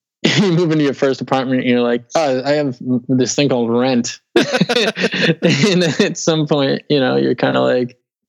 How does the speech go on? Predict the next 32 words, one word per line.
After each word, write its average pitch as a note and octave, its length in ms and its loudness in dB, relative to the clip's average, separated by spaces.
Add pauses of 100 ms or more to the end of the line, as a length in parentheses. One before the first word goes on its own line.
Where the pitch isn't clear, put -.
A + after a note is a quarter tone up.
(140)
"All A#2 80 -2
right, A2+ 100 -2
we B2 100 2
gotta C3 260 0
either B2 380 0
start B2+ 260 -2
making B2 240 0
money A#2+ 220 0
from A2+ 140 -2
this G#2+ 140 0
shit, A2 440 -2 (180)
or A#2 460 -2 (280)
I C3 60 -2
need A#2 180 0
to A2+ 80 -4
find A#2 200 0
a A2+ 40 0
way A#2 100 0
to A2+ 80 0
be A#2 80 2
able A2+ 140 -2
to A2+ 40 2
make A2+ 180 -2
money A#2 200 0
from A2+ 300 0
what A#2 120 0
it - 80 -4
is A2+ 300 0
that A#2+ 100 0
I A2+ 80 0
love A2+ 240 0
doing." B2+ 400 -2